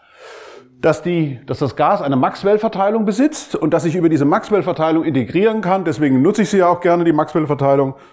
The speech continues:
wie wir ja in der Physik überhaupt gerne E-Funktionen oder trigonometrische Funktionen vor allen Dingen deswegen so lieben, weil wir sie beliebig oft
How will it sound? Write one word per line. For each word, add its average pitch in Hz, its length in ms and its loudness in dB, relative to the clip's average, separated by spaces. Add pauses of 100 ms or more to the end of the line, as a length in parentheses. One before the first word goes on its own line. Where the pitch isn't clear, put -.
wie 156 140 0
wir 139 80 4
ja 131 360 2 (360)
in 147 140 -2
der 143 80 2
Physik 127 260 -2
überhaupt 131 380 0
gerne 147 320 0 (800)
E-Funktionen 151 720 2
oder 131 200 -2
trigonometrische 139 600 0
Funktionen 131 400 0
vor 120 120 0
allen 131 140 0
Dingen 117 220 -2
deswegen 165 420 0
so 143 80 0
lieben, 135 440 0 (360)
weil 127 160 0
wir 139 80 -2
sie 127 100 0
beliebig 151 520 0
oft - 320 -2